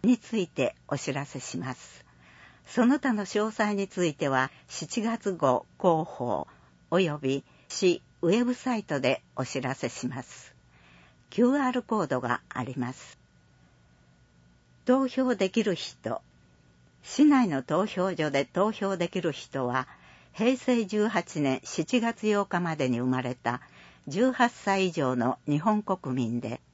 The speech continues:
令和六年三月二十九日以前から、羽曳野市の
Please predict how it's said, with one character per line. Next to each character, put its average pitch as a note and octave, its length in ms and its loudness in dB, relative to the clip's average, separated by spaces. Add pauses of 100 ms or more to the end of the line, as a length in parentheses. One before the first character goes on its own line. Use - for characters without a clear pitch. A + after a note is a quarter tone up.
(260)
令 F#3 260 0
和 C#3+ 160 0
六 C3+ 300 -4
年 B2 220 2 (320)
三 B3 340 2
月 D#3 300 -4
二 G3 160 0
十 E3+ 220 -4
九 - 160 -6
日 C#3 420 -2 (140)
以 F#3 140 0
前 D#3+ 200 -4
か A2 180 -8
ら、 A#2 200 -6 (420)
羽 G#3+ 280 0
曳 - 140 -4
野 F#3+ 140 0
市 - 180 -6
の C#3 200 0